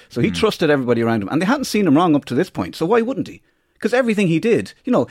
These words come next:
Speaker 1: he had the Midas touch. Everything he touched turned to gold, okay? So all along, all his advisors, the people around him said the right things, and,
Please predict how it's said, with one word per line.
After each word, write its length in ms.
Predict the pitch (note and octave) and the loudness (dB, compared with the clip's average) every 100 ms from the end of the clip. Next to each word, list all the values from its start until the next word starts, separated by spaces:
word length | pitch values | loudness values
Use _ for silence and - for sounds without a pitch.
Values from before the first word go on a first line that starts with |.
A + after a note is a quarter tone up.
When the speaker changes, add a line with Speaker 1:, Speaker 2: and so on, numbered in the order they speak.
| - - | -8 -12
Speaker 1:
he 100 | - | -2
had 120 | G#3+ | 0
the 60 | F#3+ | 2
Midas 340 | F#3 D#3 B2+ | 2 0 -2
touch. 260 | - G3 - | -2 -4 0
Everything 400 | D3+ D3+ E3 F#3 | -2 0 -2 -4
he 120 | F#3 | -6
touched 400 | F#3 - F2 - | -8 -10 -10 -12
turned 180 | - E2+ | -12 -12
to 80 | F#2+ | -6
gold, 320 | C3 G3 E2+ | 0 0 0
okay? 220 | - D3+ | -2 -2
So 160 | E3+ - | 0 0
all 240 | - F#3+ | 2 2
along, 260 | F#3 F#3 D#3+ | 2 2 2
all 200 | B2 C3+ | 2 0
his 100 | C3+ | 0
advisors, 420 | D3 A#2+ G#2 G#2+ | -2 -2 -2 -4
the 60 | A2+ | -6
people 260 | C#3 C3+ | -6 -4
around 240 | B2 G#2+ G#2 | -2 -2 -4
him 80 | A2 | -6
said 240 | - A2 | -2 -2
the 80 | G#2+ | -2
right 180 | G#2+ G2+ | -4 -6
things, 300 | G2 G#2+ A2 | -8 -6 -2
and, 140 | C#3 | -4